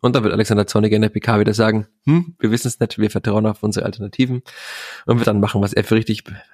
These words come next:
äh, für richtig, wie sagt man, für richtig befindet. Und dann werden wir sehen, was passiert. Oder würdest du anders aufstellen?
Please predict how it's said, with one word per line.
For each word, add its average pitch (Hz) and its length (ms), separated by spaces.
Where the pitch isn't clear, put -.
äh, 101 160
für 104 120
richtig, 107 300
wie 107 60
sagt 127 160
man, 127 160
für - 80
richtig 120 240
befindet. 131 560
Und 98 180
dann 113 220
werden 101 200
wir 98 100
sehen, 104 220
was 98 140
passiert. - 420
Oder 113 160
würdest 107 180
du - 60
anders 98 260
aufstellen? - 440